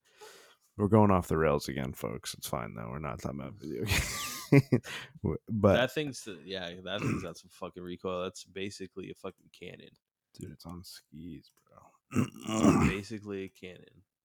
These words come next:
Speaker 1: Yeah, look at that shit,
Speaker 2: It's
Speaker 1: dude.
Speaker 2: basi-, it has, like, s-, suspension on the barrel f-, to fucking handle the recoil.
Speaker 1: Yeah, dude, it does. <clears throat> Wow.
Speaker 2: That's nuts.
Speaker 1: This is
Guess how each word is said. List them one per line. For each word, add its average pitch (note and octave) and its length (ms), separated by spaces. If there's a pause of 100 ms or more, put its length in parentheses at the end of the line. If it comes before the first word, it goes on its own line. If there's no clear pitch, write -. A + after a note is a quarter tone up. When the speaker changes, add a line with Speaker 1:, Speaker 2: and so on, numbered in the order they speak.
(160)
Speaker 1:
Yeah, G2+ 180
look F#2+ 140
at G2+ 80
that - 200
shit, - 200 (160)
Speaker 2:
It's - 140
Speaker 1:
dude. C3 120
Speaker 2:
basi-, G#2+ 200
it A2+ 40
has, C3 180
like, C#3 180
s-, - 100 (120)
suspension A2+ 840
on G2+ 180
the F#2 60
barrel F#2 580
f-, - 280
to F#2+ 100
fucking G2 380
handle F#2+ 300
the F2 100
recoil. F2 580 (920)
Speaker 1:
Yeah, A2 260
dude, E2+ 240
it E2+ 140
does. F2 440 (140)
<clears throat> - 240 (960)
Wow. C#2 320 (160)
Speaker 2:
That's F2+ 240
nuts. C#2+ 400 (1040)
Speaker 1:
This - 180
is - 100